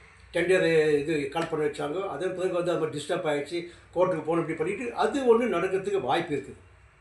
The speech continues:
டெய்லிங் டம்ப் மட்டும் ட்ரீட் பண்ணா அது நடக்கும். அண்டர்கிரவுண்ட் மைனிங் வந்து Government of, இப்போ எம் பி திரு மல்லேஷ் பாபு அவர்கள் வந்து பார்லிமெண்ட் கொஸ்டின் ரைஸ் பண்ணாரு. கொஸ்டின் ரைஸ் பண்ணி பார்த்தாரு. கொஸ்டின் ரைஸ் பண்ண மாதிரி சொல்லிட்டாங்க, பி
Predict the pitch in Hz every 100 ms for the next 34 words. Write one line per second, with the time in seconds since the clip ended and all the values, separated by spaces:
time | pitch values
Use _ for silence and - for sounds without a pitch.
0 | _ _ - 185 196 170 160 156 180 135
1 | 123 180 156 170 151 143 143 139 - -
2 | - - - 214 269 262 220 214 202 196
3 | 226 165 196 190 180 165 151 165 180 175
4 | 214 151 135 120 156 - 170 151 185 208
5 | 180 170 160 156 151 196 - 170 160 135
6 | 147 - 185 147 139 127 127 180 269 -
7 | - - - - 185 226 175 180 175 147
8 | 147 143 175 185 175 220 185 - 170 165
9 | 170 156 160 196 202 - - 143